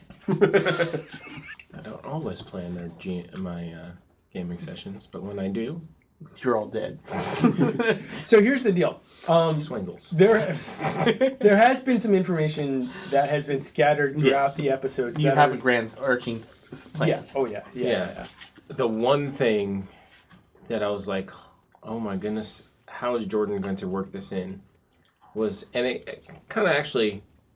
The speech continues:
Speaker 2: worked its way a little bit into the story, was the whole idea that Katari's sick elemental was trying to split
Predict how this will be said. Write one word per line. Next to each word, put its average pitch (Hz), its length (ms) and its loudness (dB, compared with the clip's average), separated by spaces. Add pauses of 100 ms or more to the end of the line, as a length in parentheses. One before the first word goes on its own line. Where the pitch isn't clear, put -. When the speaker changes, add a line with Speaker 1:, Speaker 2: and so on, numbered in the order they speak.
(460)
Speaker 2:
worked 113 300 0
its 98 160 -6
way 98 500 0 (340)
a 95 40 -12
little 95 240 -4
bit 92 280 -4 (400)
into 104 220 -2
the 95 140 -6
story, 95 540 -2
was 98 280 -4
the 98 140 -4
whole 98 400 0
idea 98 480 -4
that 95 300 -6 (300)
Katari's 107 680 0
sick - 460 -2
elemental 104 560 0
was 90 200 -8
trying 98 300 -4
to 95 120 -12
split - 560 -6